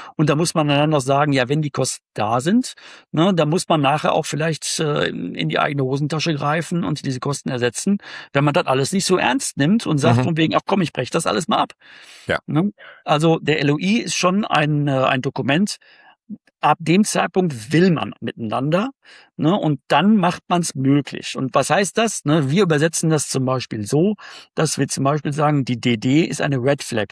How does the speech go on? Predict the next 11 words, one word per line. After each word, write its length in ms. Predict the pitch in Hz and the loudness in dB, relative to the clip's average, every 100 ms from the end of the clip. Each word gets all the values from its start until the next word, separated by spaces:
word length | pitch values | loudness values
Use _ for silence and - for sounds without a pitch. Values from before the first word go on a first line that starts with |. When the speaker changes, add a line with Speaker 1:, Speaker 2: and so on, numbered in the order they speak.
| - | -8
Speaker 1:
D 100 | 110 | -8
D. 220 | 57 - _ _ - - - | -8 -12 _ _ -20 -16 -2
Ich 140 | - | 2
Speaker 2:
Mhm. 60 | 110 | 4
Speaker 1:
suche 320 | 208 185 - | 4 2 0
also 220 | 156 151 | 0 2
nur 160 | 147 190 | 2 2
nach 160 | 170 | 0
den 160 | - 139 | 0 -2
roten 360 | 123 185 - 160 | 2 2 2 -6
Flaggen, 540 | - 175 165 135 190 | 0 0 2 0 0